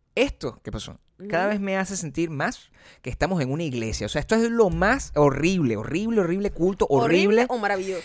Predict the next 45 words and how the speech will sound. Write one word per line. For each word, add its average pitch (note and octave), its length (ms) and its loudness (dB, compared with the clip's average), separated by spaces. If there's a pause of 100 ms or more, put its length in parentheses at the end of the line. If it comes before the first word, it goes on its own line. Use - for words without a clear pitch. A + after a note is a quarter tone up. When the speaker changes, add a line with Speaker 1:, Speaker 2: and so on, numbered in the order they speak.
(100)
Speaker 1:
Es C3 120 -4
lo D3 100 0
mismo. C#3 400 -2 (140)
Speaker 2:
Exacto. B2+ 380 -14
Speaker 1:
Es C#3+ 100 2
lo D#3 100 6
mismo. A#2 320 -2
Porque, G3 260 -2
eh, F#3 260 -6
Speaker 2:
Ujú. F#3 80 -12
Speaker 1:
se, G#3 160 -10
me, E3 180 -8
me C#3+ 160 -4
preguntan, D3 400 -2
"Ah, C4+ 80 0
pero G#3+ 140 -4
¿qué G#3+ 60 -2
tengo B3+ 120 4
que A#3+ 60 0
hacer? A3+ 180 -2
¿Tengo A3+ 160 -2
que B3+ 80 2
pagar G#3+ 220 2
algo?". G3+ 180 2
No, G#3+ 160 -4
amigo, G#3+ 160 -4
esto D3 140 -4
es F#3+ 60 -4
gratis, E3 280 -2
Speaker 2:
No. D#3 60 -10
Speaker 1:
como B2+ 200 -2
el C3 100 0
aire, B2 360 2 (140)
la B2 140 -2
fe. E3+ 200 2
Speaker 2:
Ajá, E3 160 -4
Speaker 1:
Lo E3 100 2
único B3+ 140 2
que A#3 40 2
Speaker 2:
ajá. F#3 80 -2
Speaker 1:
necesitas G3 260 -4
es F3+ 100 -4
fe. F#3+ 420 -2
Speaker 2:
Ujú, G#3 60 -14
ujú. F#3+ 120 -10